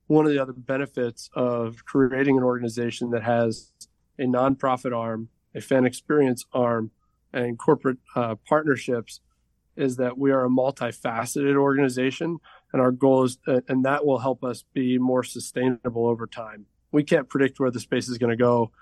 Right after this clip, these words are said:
Uh, we, frankly, if I had a crystal ball, I wouldn't be sitting here right now. I'd probably be doing something else. Uh, but as a result, you know, we are gonna do everything we can to, you know,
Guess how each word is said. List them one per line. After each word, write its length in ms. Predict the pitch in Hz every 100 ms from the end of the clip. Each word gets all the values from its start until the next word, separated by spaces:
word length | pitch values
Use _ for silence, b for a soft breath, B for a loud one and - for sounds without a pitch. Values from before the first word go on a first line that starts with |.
| b b _
Uh, 380 | 131 123 117 117 -
we, 400 | 143 131 131 123 - - - 107
frankly, 400 | - 131 123 120
if 80 | 117
I 80 | 123
had 100 | 123
a 100 | 120
crystal 300 | 143 - 127
ball, 140 | 127
I 100 | 127
wouldn't 260 | 127 127 123
be 80 |
sitting 260 | 110 143 139
here 120 | 147
right 160 | 143 143
now. 140 | 143
I'd 100 | 123
probably 220 | 127 123
be 20 | 123
doing 160 | 127
something 300 | 113 120 123
else. 280 | 131 190 - _ _ _ _ -
Uh, 440 | 147 131 127 123 123 131 196
but 260 | 147 135
as 200 | 135 135
a 40 | 139
result, 440 | 127 135 135 143
you 80 | 135
know, 260 | 123 123 -
we 220 | 151 139 135
are 100 | 131
gonna 180 | 127
do 200 | 123 131
everything 340 | 135 135 139 131
we 100 | 127
can 340 | 131 123 120 120 - _ _ _ -
to, 580 | 131 123 120 117 117 120 - _
you 80 |
know, 60 | 135